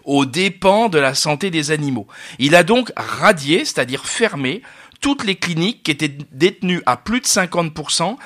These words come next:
par des non-vétérinaires. Évidemment, ces groupes financiers, c'est des puissants fonds de pension, ils se sont pas laissés faire et l'affaire, rendez-vous compte, est montée jusqu'au Conseil d'État. Et le Conseil d'État, eh bien, il a confirmé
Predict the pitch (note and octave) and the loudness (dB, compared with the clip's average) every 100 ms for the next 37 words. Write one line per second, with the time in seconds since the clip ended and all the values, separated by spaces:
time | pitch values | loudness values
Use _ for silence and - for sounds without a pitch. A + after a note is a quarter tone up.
0 | - - D3 C#3 C#3+ C#3+ D#3 G3 A#3 F3+ | -12 -4 -4 -2 -2 2 2 4 4 2
1 | D3 C#3+ B2 B2 C3+ G#3 A3 - - - | -2 -4 -4 -2 0 0 -2 -8 -18 -2
2 | D3 D3 E3 E3 E3+ F3 D3+ - - - | 0 0 0 2 2 0 -2 -8 -4 -4
3 | A2 A2+ F#3 - C#3 C3 B2 F3 G#3+ A#2+ | -4 -4 -4 -6 -4 -4 -2 -2 -2 -2
4 | A2 - F#3+ G#3 F#3 E3 - G3 F#3 - | -6 -8 -2 0 2 0 -2 -2 -2 -2
5 | C3+ B2 - D#3 G#3+ - - B2 - - | -2 0 0 0 -4 -10 -4 2 4 4
6 | A#2 - F#3+ D#3 - G#2+ B2+ C#3 E3+ F#3 | 0 4 4 4 0 -4 0 2 0 -2
7 | - - A2+ A2+ F#3+ D#3 - - B2+ C3 | -10 0 0 2 2 0 -2 -4 0 0
8 | A#2+ A2+ E3 G#3+ G#3+ _ - A#2+ C3 C3+ | 0 -2 2 2 0 _ -4 0 0 0
9 | A3+ D#3+ C3+ G3+ G3 - A3+ G#3+ G3+ D#3 | -2 -2 -4 -2 -4 0 0 2 0 -2
10 | C#3+ A#2 - - - - C4 C#4 C#4 B3 | -4 -6 -8 -16 -14 -2 2 2 2 2
11 | B3+ G3 D#3+ D3+ - - F#3 A#3+ G#3 D3+ | 2 2 2 2 0 -6 2 4 4 2
12 | - C#4 B3+ F3+ C#3 B2 | 0 -2 0 -4 -4 -6